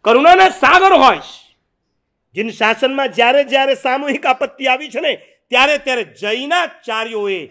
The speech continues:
એ સામૂહિક આપત્તિને દૂર કરવા માટે પોતાની તમામ શક્તિઓ કામે લગાડી છે. જેમ જેમ આગળ જઈશ તેમ તમ-, તમને ખ્યાલ આવશે. વસગરમ આજે તીર્થ છે, ક્યાં છે? એમ પી. રાયપુરથી આગળ દુર્ગ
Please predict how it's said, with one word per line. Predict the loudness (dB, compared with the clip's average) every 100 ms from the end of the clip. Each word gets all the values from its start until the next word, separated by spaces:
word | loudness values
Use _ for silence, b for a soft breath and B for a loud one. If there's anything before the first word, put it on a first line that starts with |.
| _ _
એ | -20
સામૂહિક | -16 -12 -12 -12 -16 -14
આપત્તિને | -12 -14 _ -16 -16
દૂર | -18 -20 -18
કરવા | -16 -14 -12
માટે | -12 -16 -18
પોતાની | -20 -20 -16 -18
તમામ | -16 -14 -8 -8 -8
શક્તિઓ | -12 -18 -20 _ -14 -10 -10
કામે | -12 -12 -12
લગાડી | -14 -16 -20
છે. | _ _ _ _
જેમ | -8 -6
જેમ | -4 -4
આગળ | -4 -4
જઈશ | -6 -6
તેમ | -6 -10
તમ-, | -10 -14
તમને | -12 -12 -12
ખ્યાલ | -12 -8 -8
આવશે. | -8 -16 -20 _ _ _ _ _ _ _ _ _ _ _ _ _
વસગરમ | -10 -8 -8 -8 -4 -4 -4
આજે | -6 -8
તીર્થ | -8 -8 -8 -12
છે, | -16
ક્યાં | -12 -8 -8
છે? | -10 -20 _ _ _ -20 -20 _ _ _ _ -20 _ _ _ _ _ -2
એમ | -2
પી. | -2 -8 -8 -16 -20 -20 -20 -20 -20 -20 -20 -14
રાયપુરથી | -2 0 0 0 -2 0 2
આગળ | 2 2 -2
દુર્ગ | 0 0 0